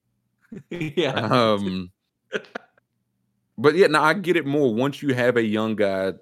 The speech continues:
Speaker 2: Like, again, Trae has said it, like, the playoff sets the standard. You want that standard to be set. You don't want it to be, "Hey, man, y'all made the conference finals. That's pretty good." Clint Capella.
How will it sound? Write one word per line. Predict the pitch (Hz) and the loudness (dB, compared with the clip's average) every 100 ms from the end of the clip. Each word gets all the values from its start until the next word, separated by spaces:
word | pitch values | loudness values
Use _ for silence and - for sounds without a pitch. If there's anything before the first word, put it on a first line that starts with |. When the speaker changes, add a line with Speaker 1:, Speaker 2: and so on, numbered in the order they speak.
| - | -2
Speaker 2:
Like, | 107 | 0
again, | 113 156 | 0 -2
Trae | 101 - 143 151 | -4 0 2 0
has | 131 | 0
said | 156 160 | 2 2
it, | 123 | 2
like, | 95 85 - | -2 -6 -8
the | 98 | -12
playoff | 71 - 135 131 113 | -10 0 2 4 0
sets | - 113 110 - | -2 -2 -2 -4
the | - 95 | -8 -8
standard. | - 107 85 - - | -4 -6 -6 -10 -2
You | 120 | -2
want | 113 135 131 | 4 2 4
that | 98 - | 0 -2
standard | - 85 80 78 | -6 -6 -6 -8
to | |
be | 73 71 | -10 -14
set. | - 78 - - _ _ _ - | -12 -10 -10 -14 _ _ _ 0
You | 113 | 4
don't | 147 101 | 4 4
want | 127 | 2
it | 110 | 0
to | 98 | -2
be, | 90 90 | -2 -2
"Hey, | 78 135 | 0 0
man, | 135 135 | 0 -2
y'all | 131 | -2
made | 139 143 | -2 -2
the | 110 | -2
conference | 131 147 139 | -4 -4 -4
finals. | 135 175 196 120 | -4 -2 -2 -4
That's | 156 | -6
pretty | - 156 | -4 -6
good." | 143 196 196 - _ _ | 0 0 0 -6 _ _
Clint | - 107 | 0 0
Capella. | 101 123 131 156 | -2 2 2 2